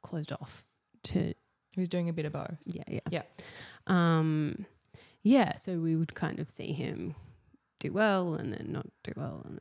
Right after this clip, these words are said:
Speaker 1: then do well. And
Speaker 2: Mm-hmm.
Speaker 1: we're kind of, he, he would continue doing chemo treatment, treatments, but he was separating them out quite a bit. And we found a, um, experimental, it was still experimental at the time, but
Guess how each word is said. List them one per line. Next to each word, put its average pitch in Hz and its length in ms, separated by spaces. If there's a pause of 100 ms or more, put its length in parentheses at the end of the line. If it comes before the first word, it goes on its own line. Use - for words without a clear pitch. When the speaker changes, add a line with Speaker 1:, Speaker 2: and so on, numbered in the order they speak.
Speaker 1:
then 170 160
do 165 140
well. 170 420
And - 260 (140)
Speaker 2:
Mm-hmm. 165 120 (220)
Speaker 1:
we're 175 80
kind 170 240
of, 156 140
he, 180 280 (260)
he - 260
would 180 260
continue 170 420
doing 156 440
chemo 156 300
treatment, - 360 (240)
treatments, 170 420
but - 120
he 175 60
was 160 100
separating 165 500
them 165 120
out 156 180
quite 175 200
a 170 40
bit. 180 300
And 180 100
we 175 140
found 160 640 (640)
a, 160 300
um, 170 520 (320)
experimental, 160 640
it - 40
was 175 120
still - 220
experimental 160 520
at - 60
the 160 100
time, 165 400
but 147 260